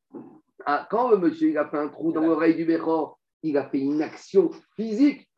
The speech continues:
Aval, mais ici, le papa qui est avant Chol HaMoed, au lieu de ranger les fruits, ne les a pas rentrés.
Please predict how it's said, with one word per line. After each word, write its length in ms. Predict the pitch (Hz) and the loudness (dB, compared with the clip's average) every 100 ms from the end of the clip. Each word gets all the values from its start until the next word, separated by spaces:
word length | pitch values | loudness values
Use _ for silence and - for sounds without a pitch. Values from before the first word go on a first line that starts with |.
| _ - - | _ -18 -2
Aval, 560 | 214 240 233 220 208 202 | 4 6 6 4 4 4
mais 160 | 240 | -2
ici, 320 | 226 - 247 | -4 -10 -2
le 140 | 220 180 | 4 6
papa 320 | 190 190 208 | 4 2 -2
qui 180 | - 185 | 0 0
est 20 | |
avant 300 | 180 180 180 | 0 0 -2
Chol 140 | 165 | -2
HaMoed, 460 | 170 170 180 190 170 | -2 0 2 2 0
au 80 | 185 | -2
lieu 120 | 180 | -2
de 60 | 165 | -4
ranger 280 | 151 165 160 | -4 -2 0
les 120 | 160 | 0
fruits, 220 | - 208 | -2 -6
ne 80 | 190 | -2
les 220 | 160 147 | 0 0
a 60 | 147 | -2
pas 120 | 147 | -4
rentrés. 440 | 143 139 135 113 | -6 -4 -6 -6